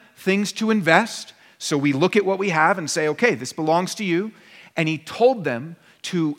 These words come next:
engage in business. He doesn't just give them things. He doesn't just call them to himself. He actually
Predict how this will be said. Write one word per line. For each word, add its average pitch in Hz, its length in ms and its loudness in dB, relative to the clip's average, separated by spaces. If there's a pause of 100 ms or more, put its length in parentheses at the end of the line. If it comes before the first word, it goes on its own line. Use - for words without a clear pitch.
engage 175 880 0 (240)
in 156 120 -2
business. 127 640 -2 (560)
He - 80 -4
doesn't 190 220 2
just 170 180 -2
give 180 180 4
them 208 160 2
things. 208 320 -4
He 151 80 -6
doesn't 196 220 0
just 214 160 -2
call 220 260 4
them 214 160 0
to 214 140 -6
himself. 190 420 0 (220)
He 196 180 4
actually 190 500 4